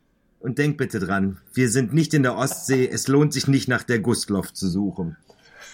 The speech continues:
So, ähm, <laughs> Kinder,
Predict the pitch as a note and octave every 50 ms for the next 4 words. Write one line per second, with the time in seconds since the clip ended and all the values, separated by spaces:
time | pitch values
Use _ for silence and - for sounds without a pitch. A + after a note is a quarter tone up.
0 | - - - - - - F#3+ G#3+ F#3 C3 A#2 G2 F2+ _ - - - - F3 F3
1 | F3 F3 F3+ F3+ F#3 F3+ D#3 - - - - - _ - - F3 G#3 F#3 F#3 D#3+
2 | D#3+ F#3+ G3+ F#3+ D#3+